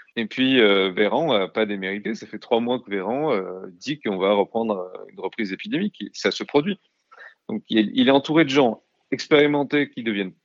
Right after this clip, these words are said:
très bons ou qui sont très bons naturellement, qui sont des bêtes de scène. Ils vont pas lui laisser le, l'espace à Jean Castex. Pourquoi il le ferait ? Et par ailleurs, comme vous l'avez souligné, il est le collaborateur du chef de l'État qui a remplacé le Conseil des ministres, dans les faits,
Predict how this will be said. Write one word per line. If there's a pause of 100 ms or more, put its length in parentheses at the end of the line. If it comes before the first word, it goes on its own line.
(120)
très
bons
ou
qui
sont
très
bons
naturellement, (460)
qui
sont
des
bêtes
de
scène.
Ils
vont
pas
lui
laisser
le,
l'espace
à
Jean
Castex.
Pourquoi
il
le
ferait ? (420)
Et
par
ailleurs,
comme
vous
l'avez
souligné, (240)
il
est
le
collaborateur
du
chef
de
l'État
qui
a
remplacé
le
Conseil
des
ministres,
dans
les
faits,